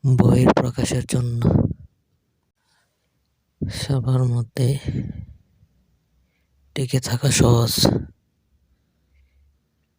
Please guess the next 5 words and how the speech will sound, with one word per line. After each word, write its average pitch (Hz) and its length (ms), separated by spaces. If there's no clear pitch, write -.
কিন্তু 127 540
একা 117 340
জুঝতে - 460
পারা 120 360
খুবই 131 340